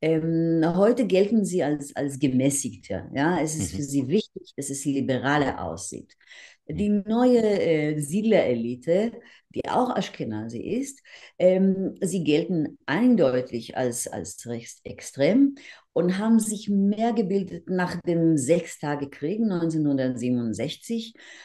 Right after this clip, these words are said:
Speaker 1: Sie waren für die Besiedlung des Wert-, Westjordansland oder Golanhöhe und einige andere Gebiete verantwortlich.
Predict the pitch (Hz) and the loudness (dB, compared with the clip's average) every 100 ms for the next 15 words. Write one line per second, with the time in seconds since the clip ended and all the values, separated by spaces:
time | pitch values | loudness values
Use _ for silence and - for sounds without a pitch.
0 | - 156 180 180 160 180 180 190 170 151 | -10 -4 -2 0 0 0 0 -2 0 0
1 | 131 185 214 208 196 190 160 - 135 139 | 0 0 2 2 2 2 -2 -2 0 0
2 | 127 113 - - 151 175 - 156 165 175 | -2 -10 -14 -6 -2 -2 0 2 4 4
3 | 175 170 160 160 156 151 151 - 131 127 | 2 0 -2 -2 0 0 -2 -2 -2 -2
4 | 123 120 127 180 196 180 160 147 - 117 | -4 -2 0 2 2 6 6 6 2 -2
5 | 82 123 117 123 156 208 180 165 139 143 | -4 -4 -4 -4 -2 -2 -2 -2 -2 -4
6 | - 131 - - 147 190 202 208 240 233 | -4 -10 -8 -6 -4 -2 -4 -4 -6 -8